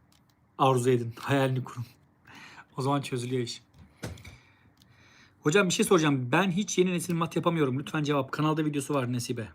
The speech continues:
Mustafa Toprak, L G S özel harekat timi. Aynen öyle. LoL'ün açılımı ne? L G S özel harekat timi.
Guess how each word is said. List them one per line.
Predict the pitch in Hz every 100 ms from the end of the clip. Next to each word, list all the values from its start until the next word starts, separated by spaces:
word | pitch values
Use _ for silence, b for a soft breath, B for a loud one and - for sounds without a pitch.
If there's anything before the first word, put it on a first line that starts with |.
| _ _ _ _ _ _ _ _ - _ _
Mustafa | 139 127 156 156
Toprak, | 147 143 -
L | 123
G | 131
S | 139 151
özel | 139
harekat | 139 147 -
timi. | 135
Aynen | 127 131
öyle. | 127 113 113
LoL'ün | 127 170
açılımı | 156 160 165
ne? | 190 220 151
L | 139
G | 143
S | 139
özel | 147 131
harekat | 131 123 131 -
timi. | 113